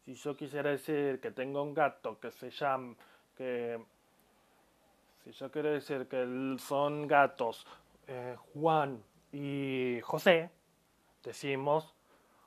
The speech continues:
"Juan to José wa neko desu". Al utilizar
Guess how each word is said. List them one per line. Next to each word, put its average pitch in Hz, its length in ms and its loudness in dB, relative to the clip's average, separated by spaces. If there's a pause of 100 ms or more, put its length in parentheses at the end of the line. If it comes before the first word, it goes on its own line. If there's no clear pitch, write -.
(300)
"Juan 156 380 6
to 160 460 6
José 147 540 0 (600)
wa 170 460 8 (960)
neko 127 260 -10
desu". 120 320 -8 (2250)
Al 127 200 -4
utilizar 131 640 2